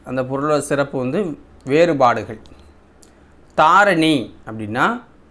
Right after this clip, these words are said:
உலகத்தை குறிக்குது. தாரணி அப்படிங்கிறது உலகத்தை குறிக்குது. தத்துவம் அப்படின்னா உண்மை. இரக்கம் அப்படின்னா கருணையை குறிக்குது.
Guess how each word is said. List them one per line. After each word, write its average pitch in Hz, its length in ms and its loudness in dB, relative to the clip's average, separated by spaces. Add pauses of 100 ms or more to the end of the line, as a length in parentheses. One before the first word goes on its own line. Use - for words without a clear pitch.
உலகத்தை 139 520 -2
குறிக்குது. 107 480 -10
தாரணி 139 520 0
அப்படிங்கிறது 113 360 -10
உலகத்தை 135 600 -4
குறிக்குது. - 360 -14 (1800)
தத்துவம் 175 540 2
அப்படின்னா 135 360 -2
உண்மை. 135 500 -2 (580)
இரக்கம் 160 480 0
அப்படின்னா 120 440 -4
கருணையை 123 500 -4
குறிக்குது. - 380 -16